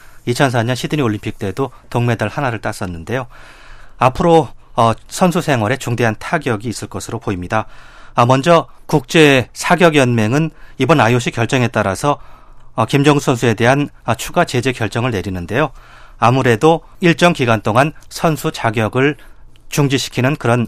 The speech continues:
아, 중징계가 내려질 것으로 보입니다. 물론, 아, 김정수 선수가 이에 불복해서 스포츠 중재 재판소에 이의 제기를 할 수 있지만 최종 결정이 내려질 그 시기까지는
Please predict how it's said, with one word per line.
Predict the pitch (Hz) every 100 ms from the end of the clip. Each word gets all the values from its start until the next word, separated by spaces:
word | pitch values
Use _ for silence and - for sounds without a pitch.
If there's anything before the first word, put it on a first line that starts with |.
| -
아, | -
중징계가 | 117 135 131 131 113 123
내려질 | 113 110 113
것으로 | 107 98 -
보입니다. | 104 110 90 87 104 - - - -
물론, | - 139 165 165 127 - -
아, | -
김정수 | 127 147 147 143 147
선수가 | 139 110 120 139 143 - - - - - - -
이에 | 175 160
불복해서 | 147 139 123 120 131 139
스포츠 | - - 160 139
중재 | 123 131
재판소에 | 110 98 120 101 117 123 131 - -
이의 | 156 160
제기를 | - - 139 135
할 | 135
수 | -
있지만 | 143 - 120 147 180 - - -
최종 | - 208 185 180 165
결정이 | 135 135 123 147
내려질 | 120 113 127 120
그 | - 123
시기까지는 | 113 - 165 151 131 117 139